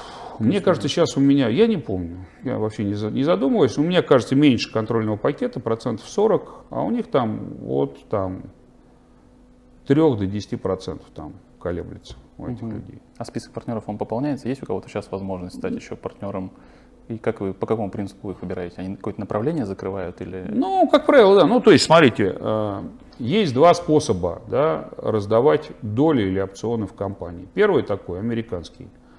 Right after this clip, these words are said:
Speaker 1: Э, мы используем опцион как крючок для того, чтобы удержать ценного сотрудника.
Speaker 2: Мгм.
Speaker 1: Вот. И часто он даже не акции получает, а он получает право, если он захочет его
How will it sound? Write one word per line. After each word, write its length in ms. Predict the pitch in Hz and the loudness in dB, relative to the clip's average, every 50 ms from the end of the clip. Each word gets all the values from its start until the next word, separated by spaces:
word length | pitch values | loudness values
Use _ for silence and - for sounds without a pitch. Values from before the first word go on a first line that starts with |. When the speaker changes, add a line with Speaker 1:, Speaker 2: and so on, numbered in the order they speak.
| - - - - - _ _ _ _ _ _ _ _ _ _ _ _ _ _ _ - - - _ _ _ - | -20 -20 -20 -20 -20 _ _ _ _ _ _ _ _ _ _ _ _ _ _ _ -20 -20 -20 _ _ _ -8
Speaker 1:
Э, 160 | - - 98 | -4 -2 0
мы 280 | 98 113 151 175 156 123 | 0 2 2 4 4 2
используем 560 | 101 - - 147 143 123 101 98 98 95 98 | 2 2 2 4 4 4 4 2 -2 -2 -2
опцион 600 | 101 101 - - 147 156 180 214 240 254 240 233 233 - _ _ - _ _ _ _ _ | -4 -6 -6 -4 -2 0 2 2 2 2 0 -4 -6 -12 _ _ -20 _ _ _ _ _
как 300 | - 185 196 190 190 - | 0 2 2 2 2 0
крючок 440 | 131 127 127 127 - 202 202 - 135 | -2 -2 -2 0 2 2 2 2 2
для 100 | 113 98 | -2 -2
того, 240 | - 113 120 151 160 | 0 0 0 0 -2
чтобы 360 | - - - 95 90 98 95 95 | -2 -4 -8 -8 -6 -6 -6 -6
удержать 480 | 98 98 101 101 107 127 147 - - | -4 -4 -4 -4 -2 -2 -4 -4 -2
ценного 280 | - 117 113 113 104 92 | -4 -4 -2 -2 -4 -6
сотрудника. 640 | - - - 80 85 78 - - - - - - _ _ _ _ _ _ - | -6 -8 -8 -8 -8 -12 -14 -16 -18 -20 -20 -20 _ _ _ _ _ _ -16
Speaker 2:
Мгм. 280 | 120 120 117 - 101 104 | -14 -12 -8 -6 -4 -2
Speaker 1:
Вот. 320 | 107 104 92 82 - - - | -2 -2 -2 -4 -8 -12 -12
И 500 | - 110 135 156 170 165 160 151 139 - - - - - - - - - _ - | -8 -6 -6 -4 -2 -2 -2 -2 -4 -6 -16 -20 -20 -20 -20 -20 -20 -20 _ -6
часто 400 | - 175 185 202 - - - 151 | 0 2 4 4 4 4 2 4
он 180 | 147 160 165 151 | 4 4 2 4
даже 220 | 151 151 143 143 | 4 4 4 4
не 120 | 151 170 190 | 0 -2 0
акции 340 | 214 220 214 - - 127 104 | 0 -2 -2 -2 -2 -4 -4
получает, 760 | - - 110 107 107 107 - 107 87 78 78 78 - - - _ _ - | -2 -4 -4 -4 -4 -4 -2 -4 -2 -2 -4 -8 -12 -16 -20 _ _ -8
а 140 | - 107 123 | -4 0 0
он 200 | 151 165 160 151 | 0 0 -2 -6
получает 680 | - 135 135 135 135 - 151 160 151 127 117 - - | -4 -4 -4 -4 -4 -2 2 2 2 2 0 -4 -4
право, 640 | - 127 151 180 190 190 180 165 151 139 131 120 107 - - - - _ _ _ - | -2 0 2 4 4 4 4 2 2 0 0 -2 -6 -12 -20 -20 -20 _ _ _ -4
если 240 | 127 127 127 - 135 | -4 -4 -4 -4 -4
он 120 | 123 113 | -4 0
захочет 560 | 110 123 117 - - 147 127 - 104 95 - | 0 -2 -2 0 -2 -2 -2 -2 -8 -10 -6
его 500 | 117 113 110 110 107 95 90 - - - | -6 -4 -2 -2 -2 -2 -4 -6 -8 -12